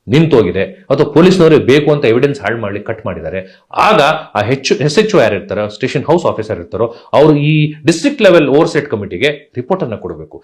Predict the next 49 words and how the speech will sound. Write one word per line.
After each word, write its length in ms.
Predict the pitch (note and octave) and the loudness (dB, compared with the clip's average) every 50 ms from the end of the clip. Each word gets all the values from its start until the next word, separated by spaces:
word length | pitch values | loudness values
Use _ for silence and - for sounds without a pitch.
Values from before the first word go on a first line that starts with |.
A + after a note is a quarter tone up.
| _ _ - | _ _ -4
ಈ 40 | F3 | 0
ಒಂದು 340 | F#3+ C4 D#4+ D#4+ D#4+ C4+ | 2 4 4 4 2 2
ತಿಂಗಳು 240 | - B3+ A#3 B3 A#3+ | 0 0 2 2 2
ನಮ್ಮಲ್ಲಿ 320 | G3+ D#3+ D3 D#3 E3+ - - | 4 2 2 2 2 2 2
ಸಿ 120 | - C3+ | 0 -4
ಸಿ 100 | - B2+ | -6 -6
ಟಿ 100 | G#2 C3+ | -6 -6
ವಿ 60 | D3 | -8
ಕೆಲಸ 260 | F#2 - F#2+ G2 - | -6 -8 -10 -8 -8
ಮಾಡಿಲ್ಲ. 300 | A#2 G2+ F#2+ E2 E2+ F2 E2+ - - - _ - | -8 -8 -8 -8 -8 -10 -12 -14 -14 -12 _ 0
ಆ 60 | C3+ | 0
ಒಂದು 320 | C#3+ F3 B3+ D#4+ E4+ E4+ - | 4 4 4 4 4 4 2
ತಿಂಗಳಲ್ಲಿ 580 | A3+ F#3+ D#3+ C3+ A2+ A2+ C3+ C#3 - - _ - | 2 2 2 2 2 0 -2 -4 -6 -14 _ -6
ನಾವ್ 140 | C#3+ D#3 E3+ | -2 0 0
ಎಷ್ಟು 180 | G#3+ G#3 - | 0 -2 -4
ಜನ 220 | F#3 C3+ C#3 F3 E3+ | -6 -6 -4 -6 -6
ಅರೆಸ್ಟ್ 320 | F#2 G2 F#2+ - - - | -6 -8 -10 -12 -14 -20
ಮಾಡಿದ್ವಿ, 380 | D2 - - _ - - - _ _ _ _ _ - | -20 -20 -20 _ -20 -20 -20 _ _ _ _ _ -2
ಎಷ್ಟು 200 | D3+ F3+ - C4+ | -2 0 2 2
ಜನ 220 | F#3 D#3+ C#3+ E3+ | 0 0 0 0
ಇಂಟ್ರಾಗೇಷನ್ 640 | G3 D#3 A2 G2 G2 B2 D#3 D#3+ F#3 - - A2+ G2 | -2 -2 -4 -4 -4 -4 -2 -2 -2 -2 -4 -6 -6
ಮಾಡಿದ್ವಿ, 400 | F2+ E2+ E2 D#2+ F2+ G#2+ A2+ - - - - | -8 -12 -12 -10 -6 -6 -8 -8 -8 -6 0
ಎಷ್ಟು 260 | - F#3+ G#3+ - C4 G3+ | 0 2 4 4 4 4
ಜನನ್ನ 300 | F3+ D#3 C3 C3 F3 F3+ | 4 2 2 2 2 0
ಜುಡಿಷಿಯಲ್ 580 | - - B2 C3 G#3 G#3 - G#3+ D#3+ - - | 2 0 0 0 2 2 2 0 0 0 -4
ಕಸ್ಟಡಿಗೆ 400 | - - - - C3+ B2 G#2 G#2 | -10 -10 -8 -6 -6 -6 -6 -6
ಕೊಟ್ಟಿದೀವಿ, 520 | - G2+ - - F2+ - - G#2 A2+ A2 - - _ - | -10 -12 -10 -10 -12 -8 -6 -6 -6 -6 -8 -10 _ 0
ಎಷ್ಟು 220 | D#3+ G3+ G#3 D#4 C4+ | 0 2 2 2 2
ಜನನ್ನ 300 | G#3+ F#3+ D#3 D3 D#3 G#3 G3+ C3 | 4 4 4 4 4 4 4 4
ಯಾವ, 280 | C3 C3 C3 D3 B2+ A2+ | 4 2 2 2 2 2
ಯಾವ 160 | C#3 D#3 G#3 | 4 4 4
ಸಮಯದಲ್ಲಿ 400 | G#3+ - F#3+ F3 D#3 D3+ F3+ E3+ | 2 2 2 2 4 2 2 2
ಕರ್ಕೊಂಡ್ಬಂದು 480 | - A#2 A2 - C3+ A#2 A2+ B2 D3+ B3+ | 0 0 -2 -2 -4 -4 -4 -2 -2 -4
ಅರೆಸ್ಟ್ 540 | C4 - - - - - D#3 E3+ - - C#3 | -4 -4 -12 -8 -4 -2 -2 -2 -2 -4 -6
ಮಾಡಿ 200 | B2+ C#3+ G#3 E3 | -6 -4 0 0
ಯಾವ 160 | A#2+ B2 D3+ | 2 0 0
ಟೈಮಲ್ಲಿ 340 | D3+ D3+ B2+ B2+ D#3 E3+ G2 | -2 -4 -6 -6 -6 -6 -4
ಬಿಟ್ಟಿದೀವಿ, 520 | A#2 A2+ - D#3 A#2 G2+ G2 G#2+ A2+ - - _ - - | -4 -4 -4 -4 -4 -4 -6 -8 -8 -8 -12 _ 0 2
ಎಲ್ಲವನ್ನೂ 480 | C#3+ G3+ B3+ C#4+ D#4 D4+ C#4+ B3 A3 | 4 6 6 6 6 6 6 4 4
ಕೂಡ 140 | - - G3+ | 4 2 2
ಆ 180 | G3+ - - - | 2 -2 -4 -8
ಕಮಿಟಿಗೆ 360 | - B2+ C#3+ C#3 C3 A2+ C3 | -6 -6 -6 -6 -6 -6 -6
ಅವರು 260 | A#2+ C#3+ - - _ - | -6 -8 -8 -12 _ -10
ಸಪೋರ್ಟ್, 480 | A2 F#2+ - G2+ - - F2 - - | -10 -8 -8 -10 -10 -12 -20 -16 -8
ರಿ-, 180 | - A#2 - - | -8 -8 -6 -6
ರಿಪೋರ್ಟ್ 300 | G#2+ G#2+ - G2+ F#2 B2+ | -8 -6 -6 -6 -6 -6
ಅನ್ನ 80 | C#3 G3 | -8 -10
ಸಬ್ಮಿಟ್ 340 | G#3 - G2 G2 F2 F#2+ | -10 -10 -12 -12 -12 -10
ಮಾಡ್ಬೇಕು. 280 | F2+ E2+ E2+ - - | -10 -12 -12 -12 -16